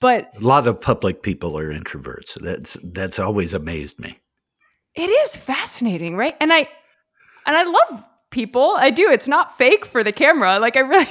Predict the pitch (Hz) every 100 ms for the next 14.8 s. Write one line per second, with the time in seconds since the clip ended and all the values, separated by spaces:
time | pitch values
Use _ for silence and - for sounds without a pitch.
0 | - - 247 269 247 165 262 160 190 220
1 | 196 - 147 202 185 - 214 208 185 190
2 | 175 127 135 202 131 120 123 131 135 131
3 | 123 - 196 98 113 - 127 123 - 131
4 | 196 131 85 64 55 - 107 113 113 -
5 | 104 101 101 95 80 - 110 110 139 123
6 | - 110 139 - 90 69 67 69 80 69
7 | 78 82 82 78 78 76 _ - 85 80
8 | 120 - 117 110 - 98 123 127 104 104
9 | - 95 - 82 90 110 104 95 90 92
10 | 95 98 95 87 113 151 - 98 95 139
11 | 104 113 _ _ - - - - _ 139
12 | 127 120 117 147 110 120 139 160 139 104
13 | 160 240 - - 98 123 143 123 - -
14 | 117 117 117 240 - - - -